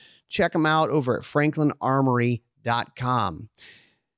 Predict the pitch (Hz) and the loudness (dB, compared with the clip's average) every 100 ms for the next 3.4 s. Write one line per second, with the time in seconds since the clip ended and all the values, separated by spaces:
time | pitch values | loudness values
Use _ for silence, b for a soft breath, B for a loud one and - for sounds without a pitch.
0 | _ _ 113 143 180 - 185 185 170 156 | _ _ 0 0 0 -2 -2 -2 -6 -2
1 | 196 175 - 160 190 139 120 160 156 156 | -2 -2 0 2 2 2 0 0 2 2
2 | 139 135 131 135 135 - 143 - 143 143 | 2 0 0 0 0 -2 -6 -4 -2 0
3 | 151 156 147 | 0 2 2